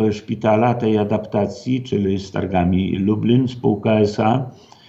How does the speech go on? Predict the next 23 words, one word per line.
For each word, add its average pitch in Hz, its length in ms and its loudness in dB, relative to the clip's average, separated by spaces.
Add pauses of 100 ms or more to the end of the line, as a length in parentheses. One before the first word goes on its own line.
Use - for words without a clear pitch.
(140)
gdzie 107 200 2
głównym 107 420 2
udziałowcem 101 640 0
jest, 92 360 -4
e, 101 440 0
są 95 220 0
Targi 92 300 0
Poznańskie, 95 640 0
ale 95 180 2
również 87 480 0 (320)
samorząd 87 540 2
miasta 101 280 -2
Lublin, 107 480 2
samorząd 87 500 0
województwa. 101 800 -2 (460)
Mm, 107 300 6
e, 101 320 4 (1000)
także 123 300 -2 (920)
to 147 140 0
są, 156 360 0
e, 117 160 -4 (220)
kolejne 147 500 2
etapy, 123 540 -2